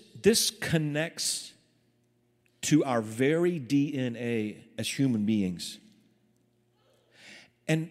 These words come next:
before it was our D N A, it was the very D N A of God. This is an inherited trait that we have from our Father. Before it was our inherited trait, it was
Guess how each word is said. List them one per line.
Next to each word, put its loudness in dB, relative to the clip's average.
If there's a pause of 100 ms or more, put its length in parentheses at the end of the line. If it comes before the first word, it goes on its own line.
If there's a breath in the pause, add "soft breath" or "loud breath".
before 4
it 2
was 2
our 0
D 2
N 0
A, -2 (480)
it -10
was -4
the -4
very -2
D -2
N 0
A 2
of -4
God. -10 (1200)
This 0
is -2
an 2
inherited -2
trait -4 (1120)
that -2
we 4
have -2 (200)
from 0
our -2
Father. -6 (1120 loud breath)
Before 2
it 2
was 0 (160 loud breath)
our 2
inherited -4
trait, -2 (560 loud breath)
it 0
was 0